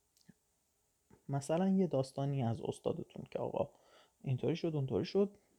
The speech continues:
که این باعث شد فلانی باعث شد من خیلی انگیزه پیدا کنم، یا اینکه آقا من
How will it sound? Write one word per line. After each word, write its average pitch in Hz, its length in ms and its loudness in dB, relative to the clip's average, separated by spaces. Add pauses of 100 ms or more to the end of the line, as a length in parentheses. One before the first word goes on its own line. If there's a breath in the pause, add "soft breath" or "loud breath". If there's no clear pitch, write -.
(360)
که - 80 -2
این 139 240 0
باعث 131 200 4
شد - 200 -4
فلانی 120 400 2
باعث 127 200 4
شد - 220 -4
من 147 120 0
خیلی 127 400 -2
انگیزه 127 380 -4
پیدا - 260 -4
کنم، - 220 -10 (640 soft breath)
یا 185 120 6
اینکه 185 220 4
آقا 180 200 4
من 160 360 4